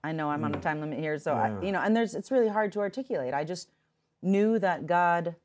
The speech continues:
Speaker 1: saw me in my filth and my shame, and, and really saw me. Like, I was looking at this booklet of, you know, the kind of illustrated, but it's the Shroud of Turin, but they kind of fill in the eye,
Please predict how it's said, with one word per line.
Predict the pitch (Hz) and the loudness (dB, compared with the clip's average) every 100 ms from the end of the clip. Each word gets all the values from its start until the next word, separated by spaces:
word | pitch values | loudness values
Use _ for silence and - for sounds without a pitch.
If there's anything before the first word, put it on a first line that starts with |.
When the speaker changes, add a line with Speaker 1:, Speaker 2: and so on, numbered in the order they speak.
| _ _ | _ _
Speaker 1:
saw | - - 170 175 | -14 0 2 2
me | 190 185 | -2 -4
in | 170 170 | -4 -4
my | 160 156 | -4 -8
filth | _ 156 143 185 - | _ -2 -2 -6 -10
and | 147 151 | -8 -6
my | 143 | -8
shame, | - 147 139 143 147 _ _ _ _ _ - | -6 -6 -4 -6 -8 _ _ _ _ _ -8
and, | 156 151 151 147 _ _ _ _ _ _ _ _ - - _ | -4 -4 -4 -6 _ _ _ _ _ _ _ _ -20 -20 _
and | 165 170 | -2 2
really | 220 180 | 2 0
saw | - 165 | -2 -4
me. | 165 117 143 | -4 -8 -6
Like, | 151 165 | -4 -2
I | 156 | 0
was | 156 139 - _ _ _ _ - | -2 -4 -12 _ _ _ _ -4
looking | 170 180 170 | -4 -2 -4
at | 156 | -2
this | 160 | -4
booklet | 123 175 170 143 | 4 2 4 0
of, | 139 131 - | 0 -4 -4
you | 170 | -2
know, | 160 | 0
the | 151 143 139 _ _ _ _ | 2 0 -2 _ _ _ _
kind | 147 143 | -4 -2
of | 139 | 0
illustrated, | 156 160 151 - 165 160 160 139 | 0 0 -4 -2 -2 2 0 2
but | 170 | 0
it's | 151 | 0
the | - 160 143 147 135 - _ | -10 -6 -6 -6 -16 -20 _
Shroud | - 196 190 | 0 4 4
of | 185 | 2
Turin, | - 180 156 135 135 | 0 0 0 -2 -2
but | 147 | -2
they | 156 151 | 0 -2
kind | 160 147 | -4 -6
of | |
fill | - 170 160 | -4 -4 -2
in | |
the | 151 139 | -4 -6
eye, | 139 | -6